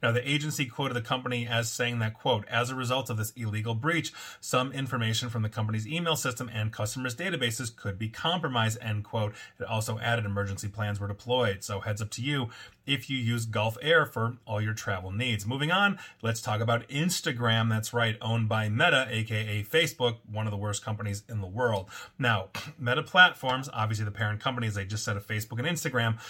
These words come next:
received over one point one million reported incidents of users over the age of thirteen, si-, under the age, excuse me, under the age of thirteen since early two thousand nineteen, a fact that l-, that basically it largely failed to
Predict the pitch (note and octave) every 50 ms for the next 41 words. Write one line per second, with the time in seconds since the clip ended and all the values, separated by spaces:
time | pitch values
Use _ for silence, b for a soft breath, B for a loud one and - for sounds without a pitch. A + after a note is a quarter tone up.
0 | B B B B - C3 A2 - - E3 D#3+ D3 B2 A2+ A2+ - - C#3 C#3 B2+
1 | B2 A2+ G#2+ G#2 A#2 B2+ D3 E3+ D#3+ - - F3 E3 E3 C#3+ C3+ C3+ C3 B2+ A#2+
2 | A2+ A2+ B2 D#3+ G3+ A3 G#3+ G3+ G3+ F#3+ F3+ F#3 F#3 - - G3 F#3+ F3+ F3 F3+
3 | - F#3+ G3 G3 - D#3+ C3 A2+ G#2+ G#2+ - - - _ _ _ _ _ _ _
4 | _ _ _ _ _ _ _ _ _ _ - - - C3+ D3 E3 D#3 D3+ C3+ E3
5 | G3+ G#3+ E3 C#3+ C#3+ C3 A#2+ - - C#3+ C#3+ D3 F3 C3+ - - - A#2+ B2 A#2+
6 | A#2 - - A2+ - - - - C#3+ D3 D#3+ D#3 - - - A3 A#3 A3 F3+ C#3
7 | A#2+ A#2+ A2+ B B B B B _ - - - - - - F#3 F3+ - - D#3
8 | G#3 G#3+ E3 D3+ A#2+ A#2+ A2+ G#2+ A2 G2 F#2+ G2 A2 A2 - - D3 C#3+ A#2+ A#2
9 | G2+ G2+ - - - D#3+ F#3+ G#3+ G#3+ A3+ G#3+ G#3 F#3+ D3 D3 D3+ D3+ C#3+ C#3+ -
10 | - A#2+ - - C3 B2+ A#2+ A2 - C3 A#2+ A#2+ A#2 A2+ A2+ A#2 A2+ A2 - -
11 | C3 C3 C#3 C#3+ C3 A2 - D3 B2 - B2+ B2 B2 A#2 A#2+ A#2 A#2 A2+ A2 G#2+
12 | G#2+ A2 - G3 F#3+ E3+ D3+ C#3 B B B B B - B2+ A#2+ - C3 C3 B2+
13 | - - B2+ - B2 A#2 A#2+ C3 - C3+ B2+ B2 A#2 A2+ A2+ B2+ C#3+ C#3+ - D3
14 | B2+ B2 A#2+ A#2+ A#2+ B2 A#2+ A#2 A#2 B2 C3+ D3+ E3 D3 - F3 F3 E3 - -
15 | C3 B2+ B2 A#2+ A2+ B2+ A#2+